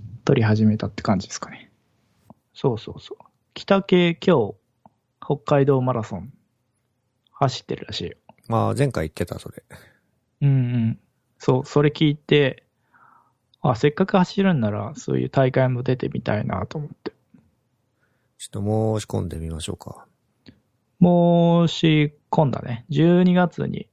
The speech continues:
Speaker 1: その港区のシティハーフマラソンってのがあったので。
Speaker 2: それ申し込んでみます、私も。
Speaker 1: いけんのかな？わかんないけど。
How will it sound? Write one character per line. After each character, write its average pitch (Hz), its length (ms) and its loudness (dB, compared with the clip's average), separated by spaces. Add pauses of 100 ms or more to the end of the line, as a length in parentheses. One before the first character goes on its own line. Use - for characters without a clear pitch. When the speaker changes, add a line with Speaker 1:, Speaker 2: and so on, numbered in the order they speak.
(120)
Speaker 1:
そ - 180 -10
の - 140 -4 (140)
港 135 440 2
区 - 160 -4
の - 180 -6 (800)
シ - 200 -6
テ 131 120 0
ィ 139 140 4
ハ 127 200 2
ー - 20 0
フ 131 160 0
マ 127 140 2
ラ 127 120 -2
ソ 143 160 -8
ン 135 60 -10
っ - 20 -14
て - 140 -10
の 117 100 -8
が 117 80 -4
あ 117 40 -2
っ 113 40 -6
た 117 160 -6
の 104 160 -6 (220)
で。 - 200 -8 (1040)
Speaker 2:
そ - 180 -12
れ 95 60 -2
申 92 60 -4 (360)
し - 180 -10
込 90 160 -2
ん 85 80 -4
で 80 100 -6
み 80 120 -6
ま 78 120 -8
す、 - 100 -14
私 80 280 -12
も。 76 120 -18 (1300)
Speaker 1:
い 147 100 2
け 180 120 2
ん 151 80 6
の 107 80 2
か 101 120 -4
な？ 95 160 -8 (320)
わ 156 180 -4
か 131 120 -2
ん 117 80 -2
な 107 80 -4
い 110 60 -8
け - 120 -12
ど。 - 140 -12